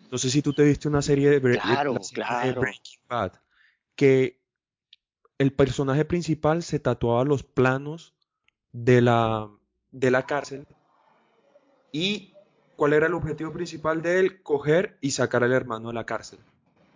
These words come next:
Speaker 1: Yo siento que
Speaker 2: Claro, exacto,
Speaker 1: muchas veces
Speaker 2: exacto.
Speaker 1: cuando uno busca emprender o cuando uno busca crear lo propio suyo,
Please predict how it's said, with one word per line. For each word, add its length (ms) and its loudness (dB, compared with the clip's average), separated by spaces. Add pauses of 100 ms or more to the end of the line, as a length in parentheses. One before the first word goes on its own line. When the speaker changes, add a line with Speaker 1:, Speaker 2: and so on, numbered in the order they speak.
(120)
Speaker 1:
Yo 120 -4
siento 380 -12
que 100 -20
Speaker 2:
Claro, 420 2
exacto, 340 -4
Speaker 1:
muchas 320 -10
veces 260 -4
Speaker 2:
exacto. 180 -6
Speaker 1:
cuando 300 -10
uno 260 -8
busca 460 -10
emprender 600 -6
o 100 -4
cuando 260 -10
uno 260 -10
busca 560 -6 (340)
crear 320 4
lo 140 0
propio 320 0
suyo, 440 -8